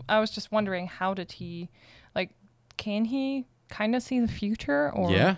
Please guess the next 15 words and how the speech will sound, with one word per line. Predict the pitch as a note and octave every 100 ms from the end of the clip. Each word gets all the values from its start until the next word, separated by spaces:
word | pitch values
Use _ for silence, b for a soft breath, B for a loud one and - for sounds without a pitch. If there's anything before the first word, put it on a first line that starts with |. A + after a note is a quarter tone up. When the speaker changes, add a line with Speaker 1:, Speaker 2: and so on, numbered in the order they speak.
| - G3+
Speaker 1:
Okay. | - - F#3+ - _ B B
Speaker 2:
Yeah, | B2+
that's | C3 C#3+
in | C3+ F#3+
this. | D3+ -
That's, | - C3 -
they, | - A#2 B2
they | A2+ B2
actually | C3+ A#2+
say | - A#2+ G2+
in | B2
this, | C#3+ -
this | A#2 -
first | A2+ -
episode, | B2 C3 G#2+ F#2+ F#2+